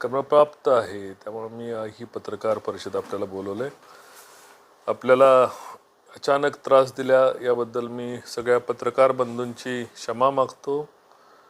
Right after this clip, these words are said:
आणि आपल्याला या पत्रकार परिषदेमध्ये जे आरोप त्यांनी केले त्याचं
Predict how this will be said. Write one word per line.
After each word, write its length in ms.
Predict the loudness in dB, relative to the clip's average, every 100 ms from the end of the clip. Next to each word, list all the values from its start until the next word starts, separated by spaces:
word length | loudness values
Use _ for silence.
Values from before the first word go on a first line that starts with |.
| _ -12
आणि 460 | -10 -6 -6 -6 -10 -10
आपल्याला 600 | -12 0 4 6 4 4 -2 -4
या 100 | -4
पत्रकार 540 | -4 -10 -6 0 0
परिषदेमध्ये 680 | 0 -10 -12 -12 -10 -8 -6
जे 160 | 0 4
आरोप 240 | 4 2 -2
त्यांनी 200 | -12 -10
केले 420 | -12 -8 -6 -6
त्याचं 460 | -10 -16 -20 -16